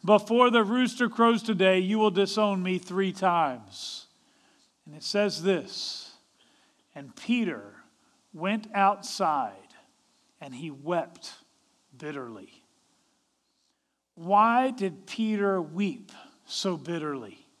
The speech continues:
He didn't just, just kind of wander off with a little tear trickling out of his eye. It says he wept bitterly. He wept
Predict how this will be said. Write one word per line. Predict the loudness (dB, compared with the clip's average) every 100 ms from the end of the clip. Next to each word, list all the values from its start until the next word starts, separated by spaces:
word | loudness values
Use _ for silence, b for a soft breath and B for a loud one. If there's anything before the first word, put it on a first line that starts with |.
| _ _ _ _ _
He | 2
didn't | 4 4 4
just, | 6 4 4 -6 -18 b b b -16
just | -12 0
kind | 4 6
of | 6
wander | 8 8 8 6 8
off | 10 10 8
with | 2 2
a | 2
little | 4 6 4 0 -12 _
tear | -2 4 6 6
trickling | 4 2 0 4 4 6
out | 8 8 6
of | 4
his | 0 4
eye. | 6 8 6 0 -6 -18 _ _ _ _ _ _ _ _ _ _
It | -4
says | 4 6 6 6
he | 6 6
wept | 8 8 8 4 -6 -12 b b b
bitterly. | -10 2 6 8 8 6 2 -2 -6 -14 -20 _ _ _ _ _ _ _ _ _ _ _ _ _ _ _ _ _ _ _ _
He | -12 -2
wept | 4 4 2 -6 -16